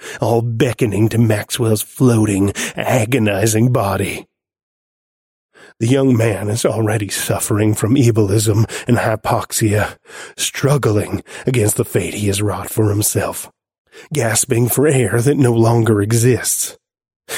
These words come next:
And waiting for him are those impossible hands,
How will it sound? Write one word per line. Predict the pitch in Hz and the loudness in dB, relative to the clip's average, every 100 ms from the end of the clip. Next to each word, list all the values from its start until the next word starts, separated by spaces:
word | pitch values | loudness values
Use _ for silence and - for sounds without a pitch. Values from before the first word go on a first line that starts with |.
| - | 0
And | 139 123 | 2 4
waiting | 127 117 101 110 | 4 2 2 0
for | - | 0
him | 104 107 90 - - - | 0 0 -2 -6 -8 -2
are | 110 | 0
those | 117 120 113 | 2 2 0
impossible | 143 - 117 131 - - - 107 135 107 104 | -4 -2 -4 -4 -8 -10 -6 -4 -4 -4 -4
hands, | 95 95 - 92 - - | -2 -4 -6 -12 -14 -18